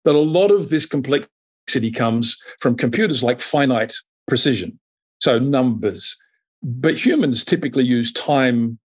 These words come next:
in the sense of an interval. So when I say to you, "My birthday's on April the third," you don't immediately say, "Well, what time of day down to the second was that?"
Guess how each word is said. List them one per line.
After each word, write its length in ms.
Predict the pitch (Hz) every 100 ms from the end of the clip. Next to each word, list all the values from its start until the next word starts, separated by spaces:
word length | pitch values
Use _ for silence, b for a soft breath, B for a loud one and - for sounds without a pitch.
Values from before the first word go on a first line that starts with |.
| -
in 120 | 131
the 60 | 117
sense 240 | 139 117
of 60 | 123
an 180 | 135 -
interval. 560 | 175 170 135 101 87 - _ _ _ _
So 340 | - 151 147 143
when 160 | 165
I 80 | 208
say 220 | - -
to 80 | 156
you, 160 | 139 139
"My 160 | 139
birthday's 440 | 120 131 127 123 120
on 120 | 123
April 260 | 131 131
the 100 | 113
third," 320 | 117 156 123 110
you 200 | 160 226
don't 280 | 180 180
immediately 720 | 151 135 160 170 139 135 127
say, 420 | 120 - 143 117 113 _ -
"Well, 120 | 139
what 180 | 156 -
time 220 | - 180
of 120 | 147
day 280 | 123 165 147
down 180 | 135 143
to 80 | 131
the 120 | 117
second 420 | - 180 165 123
was 220 | 127 233
that?" 220 | 156 98